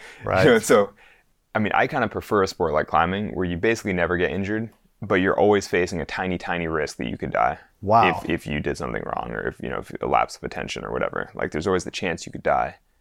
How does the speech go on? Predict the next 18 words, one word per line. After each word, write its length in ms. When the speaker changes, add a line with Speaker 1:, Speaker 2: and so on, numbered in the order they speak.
Speaker 1:
And 180
there's 180
always 200
the 60
chance 260
of, 80
like, 160
minor 320
injuries 300
and 100
things. 240
But, 200
but 80
realistically, 680
if 100
you're 120
just 160
a, 180